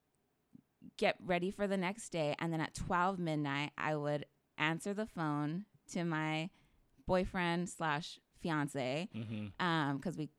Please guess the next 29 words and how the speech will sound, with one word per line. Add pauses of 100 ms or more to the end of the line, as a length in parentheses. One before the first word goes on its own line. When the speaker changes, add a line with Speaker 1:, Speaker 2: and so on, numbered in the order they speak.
Speaker 1:
we
got
engaged,
like,
two
years
after
high
school.
And
so (920)
that
was
me
maintaining
my
relationship
from
twelve
o'clock
in
the
morning
to
two
o'clock
in
the
morning.